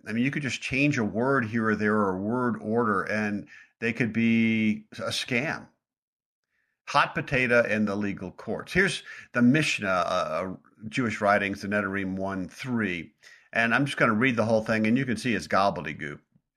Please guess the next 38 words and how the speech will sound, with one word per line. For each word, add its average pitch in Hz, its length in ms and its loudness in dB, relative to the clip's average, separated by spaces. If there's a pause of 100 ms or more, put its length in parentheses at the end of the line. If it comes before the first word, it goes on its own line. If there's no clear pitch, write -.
(160)
But 98 360 -6
you, 104 180 -4
you 107 180 -4
get 123 180 0
this. - 200 -4
This 131 160 -2
is - 40 -10
where 127 160 0
the 104 80 0
lawyers 101 500 0
have 92 200 0
their 78 100 -4
fun. - 380 -10 (920)
Quote, - 400 4
"If 139 160 -2
one 254 220 6
says 196 360 6
to 156 140 0
another, 127 600 4 (260)
'That 151 320 2
which 156 240 0
I 143 220 6
eat 147 220 2
of 120 140 0
yours 123 360 4
shall 120 300 6
be 113 180 0
considered 113 640 0
la 107 220 4
chulin,' 110 1000 -2 (640)
it 143 140 0
is 143 180 4
interpreted 135 840 2 (320)
as 127 340 2
though 226 380 8
he 139 200 4
said 113 640 2
la 147 520 2